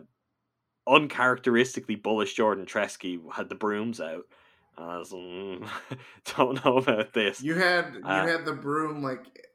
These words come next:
Speaker 2: behind you, and it was like a
Speaker 1: Oh, the
Speaker 2: gent-
Speaker 1: broom was the other corner of the room. I could
Speaker 2: Yeah.
Speaker 1: go and get it if it ca-, if the, if it was needed.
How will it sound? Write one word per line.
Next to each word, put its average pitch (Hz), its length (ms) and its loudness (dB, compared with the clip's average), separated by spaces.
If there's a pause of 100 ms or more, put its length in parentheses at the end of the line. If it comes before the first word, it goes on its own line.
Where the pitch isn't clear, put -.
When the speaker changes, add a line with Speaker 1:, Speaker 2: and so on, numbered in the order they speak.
(240)
Speaker 2:
behind 127 580 -4
you, 107 560 -6 (120)
and 110 440 -8 (520)
it - 60 -12
was 113 100 -8
like 113 80 -10
a 110 80 -10
Speaker 1:
Oh, 113 180 8
the 120 60 4
Speaker 2:
gent- 123 100 2
Speaker 1:
broom 143 280 8
was 151 160 6
the 131 100 8
other 131 160 10
corner 120 360 8
of 101 40 2
the 98 80 2
room. 101 400 4
I 92 80 -2
could 131 140 2
Speaker 2:
Yeah. 123 100 0
Speaker 1:
go 127 200 10
and 143 100 2
get 123 200 8
it 101 180 2 (180)
if 113 180 -2
it 113 140 -4
ca-, - 120 -2
if 117 180 0
the, 117 180 -2 (260)
if 127 200 6
it 170 60 0
was 160 160 4
needed. 131 520 4